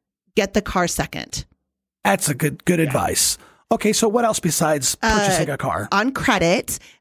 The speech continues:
Speaker 1: uh, do not pay off old collections or charge-offs, any old debt before talking to a mortgage professional.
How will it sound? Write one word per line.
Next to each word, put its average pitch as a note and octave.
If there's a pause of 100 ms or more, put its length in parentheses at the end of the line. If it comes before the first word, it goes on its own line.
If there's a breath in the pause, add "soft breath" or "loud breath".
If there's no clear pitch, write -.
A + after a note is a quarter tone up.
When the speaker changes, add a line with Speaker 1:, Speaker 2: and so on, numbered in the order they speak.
Speaker 1:
uh, F#3 (160)
do A3
not B3
pay A3+
off E3+ (100)
old F#3+ (240)
collections A#3 (420)
or G3
charge-offs, A3 (140)
any G#3
old A#3
debt E3+ (220)
before F#3
talking F3
to F#3
a E3+
mortgage E3
professional. F3+